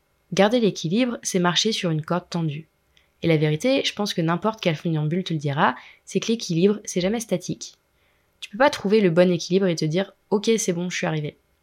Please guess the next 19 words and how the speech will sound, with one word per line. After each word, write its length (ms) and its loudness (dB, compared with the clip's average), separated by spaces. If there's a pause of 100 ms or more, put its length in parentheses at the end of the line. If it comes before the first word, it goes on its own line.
Il 40 -2
y 60 4
aura 120 6
toujours 300 0
des 140 2
déséquilibres 540 0
à 60 -2
gérer. 360 -4 (440)
Des 160 0
coups 220 -2
de 20 -2
vent 160 4
qui 140 -4
viendront 260 0
secouer 380 -2
ta 160 -6
corde 220 0
de 100 -4
funambule 520 -2